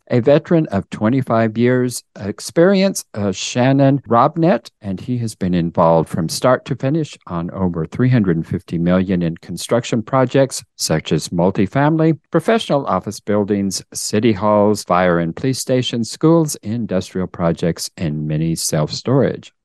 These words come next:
Along with his knowledge, knowledgeable team, uh, Shannon Robnett Industries,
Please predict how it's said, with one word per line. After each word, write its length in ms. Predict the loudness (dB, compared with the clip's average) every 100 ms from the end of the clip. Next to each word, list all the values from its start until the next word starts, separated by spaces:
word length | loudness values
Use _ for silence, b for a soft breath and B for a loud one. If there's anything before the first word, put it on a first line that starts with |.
| -6
Along 720 | 0 2 4 4 4 4 4
with 160 | 2 2
his 280 | 0 2 2
knowledge, 560 | 4 4 2 0 -4 -16 _ _
knowledgeable 580 | -2 2 4 2 2 0
team, 480 | 2 2 4 4 0 -4
uh, 180 | -8 -6
Shannon 540 | -6 -4 -2 0 -2 -2
Robnett 480 | -2 -2 -6 -8 -2
Industries, 800 | 2 4 2 0 2 2 2 -4